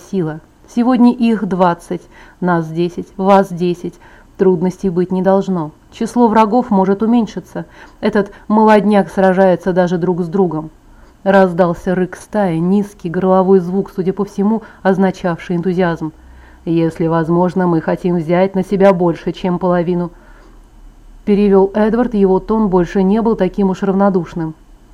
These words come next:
Карлайл улыбнулся. «Посмотрим, как всё обернётся».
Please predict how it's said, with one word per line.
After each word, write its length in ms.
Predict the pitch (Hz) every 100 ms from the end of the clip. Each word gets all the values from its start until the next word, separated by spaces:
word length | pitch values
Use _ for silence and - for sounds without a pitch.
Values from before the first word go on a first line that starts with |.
| _ - - - - -
Карлайл 400 | - 233 233 233
улыбнулся. 680 | 233 240 196 190 160 - 170 - - - - - - - -
«Посмотрим, 600 | 196 - 226 208 - 151
как 180 | 160 -
всё 180 | -
обернётся». 640 | 170 165 165 160 160 - 151